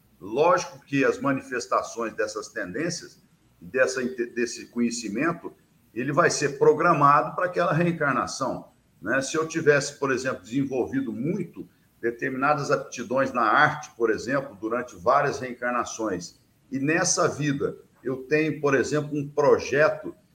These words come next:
de começar ali a, a desenvolver a questão da, da, da medicina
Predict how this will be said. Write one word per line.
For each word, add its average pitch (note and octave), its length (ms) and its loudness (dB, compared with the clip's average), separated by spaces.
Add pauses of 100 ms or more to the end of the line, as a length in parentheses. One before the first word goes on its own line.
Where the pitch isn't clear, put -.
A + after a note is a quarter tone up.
(120)
de A2+ 120 -14
começar C3+ 640 -2
ali C3+ 460 -2 (160)
a, A2 600 0
a G2+ 40 2
desenvolver B2+ 800 -4
a C3+ 80 2
questão C#3+ 520 -4
da, A#2 320 4
da, F#2 380 0
da G2+ 140 -2
medicina D3+ 840 -2